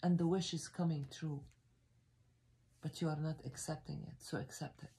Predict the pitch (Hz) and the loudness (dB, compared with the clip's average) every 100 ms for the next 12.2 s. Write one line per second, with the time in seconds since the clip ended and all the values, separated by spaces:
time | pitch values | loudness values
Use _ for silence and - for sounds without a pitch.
0 | - - _ _ _ _ _ _ _ _ | -20 -20 _ _ _ _ _ _ _ _
1 | - 180 180 160 160 156 147 151 160 156 | 0 2 2 2 4 2 2 4 4 4
2 | 131 147 139 - - - - _ _ _ | -2 -4 -4 -6 -8 -14 -20 _ _ _
3 | - - - _ - _ - _ - - | -20 -20 -20 _ -20 _ -20 _ -20 -20
4 | - 208 202 240 220 190 180 180 170 185 | 4 4 6 4 2 2 4 4 4 2
5 | 175 170 165 170 156 156 156 156 151 - | 0 -2 0 0 0 -2 -2 -2 -2 -6
6 | - 175 175 165 160 165 - - 180 165 | 0 2 2 -2 -4 -2 -4 0 2 4
7 | 160 - 143 156 151 151 156 - 147 151 | 2 -2 -2 0 0 -2 -4 -2 -2 -2
8 | 135 151 151 147 - 151 147 156 147 139 | -6 -4 -4 -6 -6 -4 0 0 0 -2
9 | 147 147 143 135 139 - 147 - - - | -2 -4 -6 -6 -6 -8 -8 -4 -4 -4
10 | - _ _ - _ _ _ - _ _ | -10 _ _ -20 _ _ _ -20 _ _
11 | - 160 170 170 - 175 170 170 160 165 | 4 6 8 4 4 2 4 6 8 8
12 | 160 151 | 6 0